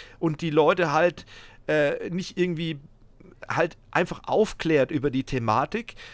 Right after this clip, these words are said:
so, und dass die Leute ein bisschen wachsamer sind, was so die Leute treiben, das ist auch ganz gut für die Gemeinschaft, äh, aus meiner Sicht, äh, und, und, äh,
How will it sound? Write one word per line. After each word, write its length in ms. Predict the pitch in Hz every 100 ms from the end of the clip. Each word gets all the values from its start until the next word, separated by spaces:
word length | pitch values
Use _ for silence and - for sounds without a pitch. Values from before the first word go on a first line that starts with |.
| - -
so, 220 | - 170
und 320 | 175 165 175 -
dass 240 | 160 -
die 100 | 160
Leute 280 | 143 180 190
ein 80 | 160
bisschen 360 | 131 - 131
wachsamer 520 | 123 180 - 220 196 185
sind, 420 | - 208 196 139
was 260 | 160 -
so 160 | 180 147 -
die 80 | 156
Leute 340 | 147 156 139
treiben, 440 | - 143 202 196 196
das 340 | 151 - - -
ist 220 | 135 -
auch 220 | 120 -
ganz 280 | - 113 -
gut 180 | 185 185
für 140 | -
die 80 | 123
Gemeinschaft, 800 | 110 101 113 190 202 196 190 - - - - - - -
äh, 140 | 165 160
aus 240 | 156 170
meiner 300 | 175 175 180
Sicht, 380 | 180 196 - - - - - -
äh, 220 | 147 147 -
und, 220 | 160 180
und, 320 | 151 147 -
äh, 220 | 151 135